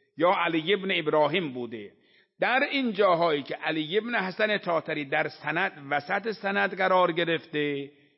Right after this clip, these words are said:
این خارج از محدوده صحبت آقای طوسیه. ولی اگر نه، اول سند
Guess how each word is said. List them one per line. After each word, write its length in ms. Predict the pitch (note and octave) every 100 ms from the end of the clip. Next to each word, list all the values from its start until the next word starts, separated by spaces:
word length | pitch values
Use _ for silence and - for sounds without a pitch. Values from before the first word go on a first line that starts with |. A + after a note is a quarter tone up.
| _ -
این 220 | A3+ A#3
خارج 480 | - D#3+ D#3+ D#3 C3+
از 260 | B2+ A2+
محدوده 640 | B2 A#2 - B2 A2+ C3 B2+
صحبت 480 | B2 A2+ A#2+ B2+
آقای 520 | B2+ A#2 B2+ B2+ B2+ C#3 - -
طوسیه. 520 | - C3 - A2+ G2+ - _ _ _ _ - _
ولی 300 | C#3 G3+ B3
اگر 380 | A3 A#3+ B3 B3
نه، 300 | A#3 B3+ F3 - -
اول 720 | F#3 G3 G3 G3 A3+ C4 B3+ G3+ -
سند 560 | F#3 F#3 G#3+ B3+ C#4+